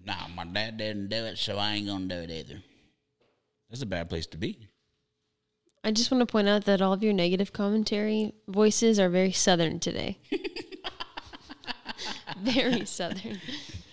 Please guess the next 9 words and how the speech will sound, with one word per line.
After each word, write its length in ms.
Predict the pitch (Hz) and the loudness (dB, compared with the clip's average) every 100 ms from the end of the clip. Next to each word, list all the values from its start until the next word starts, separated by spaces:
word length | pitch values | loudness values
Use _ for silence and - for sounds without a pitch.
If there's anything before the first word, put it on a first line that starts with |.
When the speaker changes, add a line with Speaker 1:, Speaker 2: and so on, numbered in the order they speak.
| - | -8
Speaker 1:
Well, 360 | 135 131 123 - - 269 - - | 2 4 2 -2 2 2 2 -8
<laughs> 420 | - - _ _ | -20 -20 _ _
I 80 | 202 | -4
think 240 | - 190 113 | -2 -6 -4
usually 520 | 92 95 113 110 82 | 0 0 0 0 -2
if 140 | 80 90 | -2 -6
I 40 | |
do 140 | 82 95 | -4 -2
my, 400 | 90 78 76 | -2 -2 -4